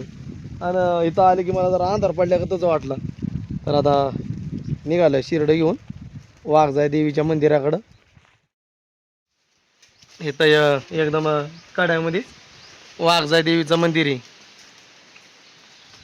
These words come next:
हे दर्शन घेतलं मगाशी जातानी आणि आता शिरड कडकडने आली. तर आता निघालोय पुढं. तर हे मंदिर म्हणजे एकदम, अं, जंगलामध्येच आहे, डोंगरात.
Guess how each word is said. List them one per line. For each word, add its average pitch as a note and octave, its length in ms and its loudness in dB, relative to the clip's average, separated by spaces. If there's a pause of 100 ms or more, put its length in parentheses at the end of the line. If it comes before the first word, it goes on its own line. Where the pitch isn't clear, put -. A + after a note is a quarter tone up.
(100)
हे D#3+ 60 -10
दर्शन D#3+ 380 -2
घेतलं D#3 260 -4
मगाशी D#3+ 400 -2 (320)
जातानी D3+ 420 2 (680)
आणि E3 100 0
आता F3 180 2
शिरड G3 360 2
कडकडने F3+ 520 0
आली. D3+ 300 2 (1200)
तर C3+ 60 -6
आता C#3+ 180 0
निघालोय D#3+ 340 4
पुढं. E3 260 2 (560)
तर E3+ 120 2
हे D#3+ 400 6
मंदिर F3+ 300 2
म्हणजे F3+ 260 2
एकदम, F3+ 260 2
अं, E3+ 500 0
जंगलामध्येच E3 560 2
आहे, C#3+ 100 0
डोंगरात. C#3+ 340 2